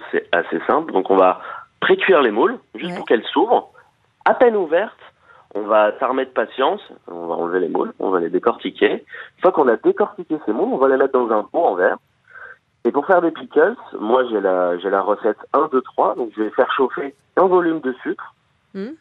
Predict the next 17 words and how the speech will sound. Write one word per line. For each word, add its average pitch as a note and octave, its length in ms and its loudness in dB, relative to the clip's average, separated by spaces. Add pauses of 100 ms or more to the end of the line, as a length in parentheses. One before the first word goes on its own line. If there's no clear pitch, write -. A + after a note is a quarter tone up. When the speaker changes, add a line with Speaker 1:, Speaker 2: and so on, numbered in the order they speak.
(640)
Speaker 1:
deux G#3+ 100 4
volumes F3+ 380 2
de, D3 160 -2 (100)
euh, A2+ 340 2 (100)
deux F#3 80 4
volumes F3+ 280 0
de D3 80 -2
vinaigre B2+ 520 0 (640)
et A2+ 100 -2
trois - 280 2
volumes D3 480 0
d'eau D#3+ 320 0 (960)
que G2 100 -4
je F#2+ 180 -8
vais G#2 120 2
pouvoir, G#2+ 380 2
euh, F2+ 100 2